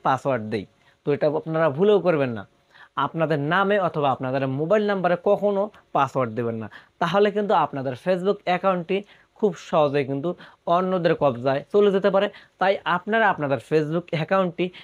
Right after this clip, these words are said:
নিরাপদ রাখতে একটু, এ-, একটু মানে স্ট্রং পাসওয়ার্ড দেবেন, এলোমেলো র‍্যান্ডম কিছু পাসওয়ার্ড দেবেন, যেমন মানে বাংলায় কিছু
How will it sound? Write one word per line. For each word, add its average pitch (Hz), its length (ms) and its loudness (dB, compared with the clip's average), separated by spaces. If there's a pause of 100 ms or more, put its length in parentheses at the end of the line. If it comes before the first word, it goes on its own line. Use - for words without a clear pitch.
(200)
নিরাপদ 196 360 2 (100)
রাখতে 165 260 -2 (420)
একটু, 160 200 -8 (180)
এ-, 170 180 -4
একটু 156 200 -4 (200)
মানে 139 160 0 (140)
স্ট্রং 208 260 -2
পাসওয়ার্ড 160 320 0
দেবেন, 143 160 2 (160)
এলোমেলো 190 420 2
র‍্যান্ডম 170 320 2 (100)
কিছু 151 160 -6 (520)
পাসওয়ার্ড 139 360 -2
দেবেন, 123 240 -2
যেমন 135 200 0 (440)
মানে 117 180 -4 (540)
বাংলায় 147 320 2
কিছু 143 140 -8